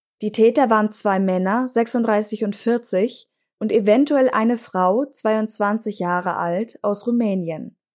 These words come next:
Der ältere der Männer war einschlägig bekannt,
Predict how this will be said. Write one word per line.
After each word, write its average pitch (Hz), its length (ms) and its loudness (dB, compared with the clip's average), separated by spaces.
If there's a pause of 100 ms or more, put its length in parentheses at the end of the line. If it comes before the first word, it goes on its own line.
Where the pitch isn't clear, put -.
(760)
Der - 100 -2
ältere 247 400 4
der 247 140 4
Männer 226 340 4
war 208 160 2
einschlägig 185 680 -2
bekannt, 196 600 -4